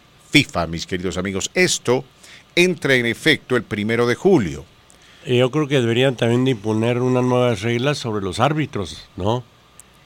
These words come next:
Speaker 2: Eh, cuando sabemos de antemano que han cometido errores garrafales los árbitros, sea a propósito o no a propósito,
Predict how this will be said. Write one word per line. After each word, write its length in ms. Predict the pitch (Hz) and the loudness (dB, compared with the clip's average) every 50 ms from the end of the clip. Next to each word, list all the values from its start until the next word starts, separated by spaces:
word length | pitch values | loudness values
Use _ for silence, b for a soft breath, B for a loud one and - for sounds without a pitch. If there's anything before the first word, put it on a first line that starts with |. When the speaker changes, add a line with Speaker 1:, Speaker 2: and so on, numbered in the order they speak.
| _ _ _ _ _ - | _ _ _ _ _ -10
Speaker 2:
Eh, 600 | - 98 95 98 95 95 95 92 92 90 90 90 82 - | -6 -4 -2 0 0 0 0 -2 -2 -2 -4 -6 -8 -8
cuando 720 | - 101 101 101 95 98 95 95 95 92 87 85 90 87 85 92 | -4 -4 -2 -2 -2 -2 -2 0 -2 -2 -2 -4 -6 -6 -8 -6
sabemos 400 | - - 117 131 170 196 185 165 | 0 4 6 8 8 8 6 4
de 60 | 135 | 2
antemano 340 | 117 107 107 113 127 123 113 | 0 0 0 0 0 0 0
que 80 | - 127 | -2 -4
han 80 | 117 | -4
cometido 480 | 107 127 120 120 113 113 - 117 117 117 | -4 -2 0 0 0 0 0 2 2 2
errores 340 | 110 104 107 113 117 110 104 | 2 2 2 0 0 0 -2
garrafales 480 | 107 104 92 92 87 90 107 107 107 | -4 -6 -6 -6 -6 -4 -4 -2 -2
los 160 | 104 98 - 98 | -4 -4 -4 -4
árbitros, 520 | 101 101 113 123 120 160 160 151 - b b b b b b b b b | -2 -2 -4 -4 -4 -4 -4 -4 -6 b b b b b b b b b
sea 300 | - - - 117 120 120 | -8 -2 0 2 4 4
a 100 | 117 - | 2 2
propósito 640 | - 98 90 - - 113 113 - 123 117 - 120 110 | -2 -6 -4 -2 -2 -2 -2 -2 -6 -4 0 0 2
o 140 | 107 95 90 | 2 0 0
no 140 | 92 101 | -2 -2
a 80 | 104 101 | -4 -2
propósito, 760 | - 123 104 - 113 110 107 - - 120 107 139 139 131 | -2 -4 -4 0 0 0 0 0 -4 -4 -2 0 0 0